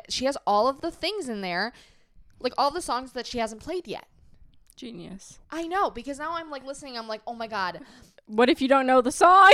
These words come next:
Speaker 2: <laughs>
Speaker 1: Yeah, but I thought of this. This is my
Speaker 2: Yeah.
Speaker 1: prediction for in Michigan. Hopefully one of the nights, hopefully the night I'm there. The lakes, because, did I already tell you this?
Speaker 2: I think that's
Speaker 1: The
Speaker 2: so possible.
Speaker 1: Right? The lakes, because we're the Great Lakes
Speaker 2: Mm-hmm.
Speaker 1: state.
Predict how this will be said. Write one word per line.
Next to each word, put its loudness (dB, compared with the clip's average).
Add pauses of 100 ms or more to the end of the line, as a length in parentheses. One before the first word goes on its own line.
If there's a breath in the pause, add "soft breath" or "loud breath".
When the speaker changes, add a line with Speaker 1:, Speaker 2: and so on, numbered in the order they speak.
Speaker 2:
<laughs> -16
Speaker 1:
Yeah, 8 (140)
but 0
I 2
thought 4
of -10
this. -6
This -12
is -4
my 0
Speaker 2:
Yeah. -2
Speaker 1:
prediction -6
for -8
in -10
Michigan. -12
Hopefully -6
one -4
of -16
the -12
nights, -8
hopefully -12
the -14
night -6
I'm -12
there. -16 (580 loud breath)
The -6
lakes, -8 (300)
because, -4
did -6
I 0
already -2
tell -8
you -8
this? -4
Speaker 2:
I 0
think -2
that's 0
Speaker 1:
The -2
Speaker 2:
so 4
possible. -8
Speaker 1:
Right? -2
The 2
lakes, -2
because -6
we're 0
the -2
Great -4
Lakes -6
Speaker 2:
Mm-hmm. -8
Speaker 1:
state. -2